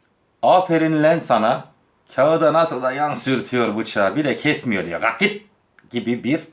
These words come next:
üslupla bir mesaj atmış. Kağıda yan sürüyormuşum. Şimdi bu bıçak yeni geldi biliyorsunuz. Keskin bir bıçak.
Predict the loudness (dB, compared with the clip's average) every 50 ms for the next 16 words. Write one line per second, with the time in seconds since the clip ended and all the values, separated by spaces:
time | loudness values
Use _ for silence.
0 | _ _ _ _ _ _ _ _ _ _ _ -12 -12 -8 -10 -10 -10 -4 0 0
1 | 0 0 -2 -12 _ _ _ _ _ _ _ _ _ _ _ _ -20 _ -20 _
2 | _ _ _ _ _ _ _ _ _ _ _ _ _ _ _ _ _ _ -10 -8
3 | -6 -6 -8 -2 -2 -2 0 0 -2 -2 -2 -4 -6 -6 -6 -8 -12 -14 -18 _
4 | -20 -20 -20 -20 -14 -12 -12 -10 -10 -12 -14 -14 -16 -16 -18 -20 -20 -20 -14 -8
5 | -8 -6 -2 2 2 2 2 2 0 2 4 4 4 2 0 -4 -4 -2 0 0
6 | 0 0 -2 -4 -6 -8 -8 -10 -10 -12 -16 -20 -18 -18 -18 -18 -18 -20 -20 -20
7 | _ -20 -20 -20 -20 -20 -20 -20 -20 -20 _ -20 -20 _ _ _ _ -20 -20 _
8 | -20 -20 -20 _ -20 _ -20 -20 -20 -18 -12 -12 -8 -8 -4 -4 -4 0 0 -2
9 | 0 0 -2 0 2 2 2 0 0 -2 -6 -8 -8 -12 -12 -6 -6 -6 -6 -6
10 | -10 -12 -12 -12 -12 -10 -8 -8 -8 -4 -4 -2 -2 -2 -2 -4 -6 -10 -6 -4
11 | -4 -4 -4 -6 -16 -20